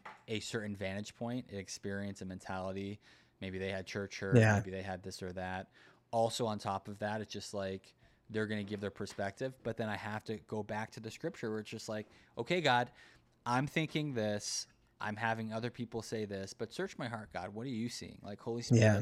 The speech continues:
Speaker 1: like,
Speaker 2: right.
Speaker 1: reveal that in me, confirm these things,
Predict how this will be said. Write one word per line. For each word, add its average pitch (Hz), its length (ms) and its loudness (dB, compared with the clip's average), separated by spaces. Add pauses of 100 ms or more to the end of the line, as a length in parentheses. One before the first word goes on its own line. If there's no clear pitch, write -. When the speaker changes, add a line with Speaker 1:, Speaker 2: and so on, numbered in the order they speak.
Speaker 1:
like, 98 380 -6
Speaker 2:
right. 107 280 12
Speaker 1:
reveal 107 360 -2
that 127 120 0
in 120 80 -2
me, 107 120 -2
confirm 117 580 -6
these 127 240 -6
things, 98 480 -10